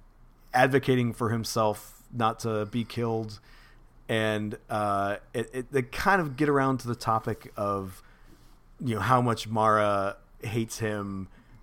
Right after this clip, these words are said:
and that he took everything from her. And Luke, I, I think I really do love, like, um, as she says here, "You destroyed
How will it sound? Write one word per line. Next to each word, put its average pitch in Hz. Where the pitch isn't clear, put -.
and 104
that 104
he 107
took 104
everything 98
from 139
her. 123
And 123
Luke, 156
I, 180
I 175
think 180
I 160
really 156
do 139
love, 123
like, 110
um, 107
as 135
she 156
says 131
here, 127
"You 117
destroyed 110